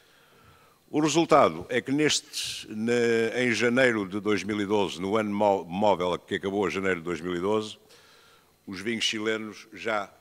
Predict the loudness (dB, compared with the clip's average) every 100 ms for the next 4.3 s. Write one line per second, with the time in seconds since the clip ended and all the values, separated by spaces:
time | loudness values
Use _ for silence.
0 | _ -18 -14 -10 -8 -8 -8 -14 _ -10
1 | -8 -6 -6 -2 -2 -2 -4 -4 -4 -4
2 | -6 -8 -8 -8 -8 -8 -8 -6 -6 -6
3 | -8 -10 -8 -8 -8 -8 -10 -8 -8 -10
4 | -16 -20